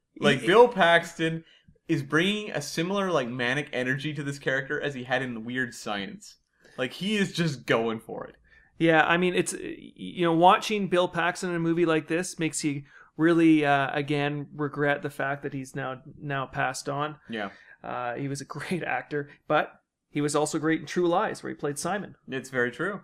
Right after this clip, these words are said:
Speaker 2: yeah.
Speaker 1: I mean, he also had, um, Maria Conchita Alonso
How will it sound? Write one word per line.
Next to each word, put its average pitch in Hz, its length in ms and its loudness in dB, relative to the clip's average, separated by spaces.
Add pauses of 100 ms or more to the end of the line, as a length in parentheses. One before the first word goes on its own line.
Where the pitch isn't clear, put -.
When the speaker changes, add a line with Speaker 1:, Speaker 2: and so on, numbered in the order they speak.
Speaker 2:
yeah. 143 260 -4 (580)
Speaker 1:
I 156 60 -8
mean, 151 120 -8
he 156 100 -2
also 175 320 2
had, 160 440 0
um, 135 580 -8 (680)
Maria 170 600 4
Conchita 160 540 -2
Alonso 185 600 -2